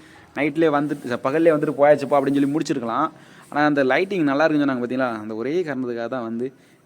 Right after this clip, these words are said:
நைட்டும் சுத்தி பார்த்துட்டு போவோம். ஏன்னா, அது என்னத்தை செய்ய போறோம் சொல்லுங்க? ஊர்ல போய் என்ன பண்ண போறோம்? எங்கிட்டாவது சுத்திக்கிட்டு தான் இருக்க போறோம். அது ஊர்ல போய் சுத்துறதுக்கு இங்க ஒரு நாள் இருந்து, எக்ஸ்ட்ரா இருந்து சுத்தி பார்த்துட்டு போயிருவோமேன்ட்டு தான் சுத்திட்டு இருக்கேன் பாருங்க. சைடுல ஃபுல்லா பூந்தொட்டி தான் வச்சிருக்காங்க.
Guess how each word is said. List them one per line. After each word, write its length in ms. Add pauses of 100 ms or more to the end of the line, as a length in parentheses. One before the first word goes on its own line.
(140)
நைட்டும் 400
சுத்தி 240
பார்த்துட்டு 280
போவோம். 240 (1000)
ஏன்னா, 200
அது 220
என்னத்தை 160
செய்ய 200
போறோம் 220
சொல்லுங்க? 340
ஊர்ல 240
போய் 340
என்ன 180
பண்ண 260
போறோம்? 340 (760)
எங்கிட்டாவது 320
சுத்திக்கிட்டு 300
தான் 140
இருக்க 220
போறோம். 260
அது 200
ஊர்ல 200
போய் 120
சுத்துறதுக்கு 480
இங்க 220
ஒரு 140
நாள் 120
இருந்து, 280
எக்ஸ்ட்ரா 240
இருந்து 200
சுத்தி 220
பார்த்துட்டு 280
போயிருவோமேன்ட்டு 420
தான் 140 (440)
சுத்திட்டு 340
இருக்கேன் 180
பாருங்க. 260 (680)
சைடுல 260
ஃபுல்லா 280
பூந்தொட்டி 400
தான் 120
வச்சிருக்காங்க. 360